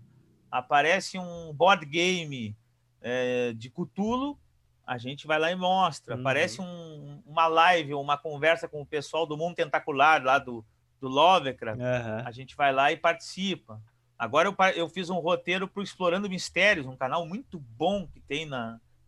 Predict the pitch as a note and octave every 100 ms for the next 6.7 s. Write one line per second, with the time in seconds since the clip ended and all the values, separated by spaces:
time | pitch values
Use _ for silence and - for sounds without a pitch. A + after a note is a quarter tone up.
0 | - C#3 D3 C#3+ - G#3+ A3+ B2 A2 -
1 | C3+ A#2+ A2+ C#3+ D3 D3 F#3 G3 - F3+
2 | F#3 G3+ G3 - G3+ G#3 F#3 G#3+ - -
3 | G#3 G3+ G#3 G#3+ A3 F#3+ - _ _ _
4 | D3 G#3+ A3 G3 - - - F3 G3 G#3+
5 | A3+ A3 G3 - G3 - A3+ G3 G3+ A3
6 | A#3 G#3+ G3 A3+ A#3 A#3+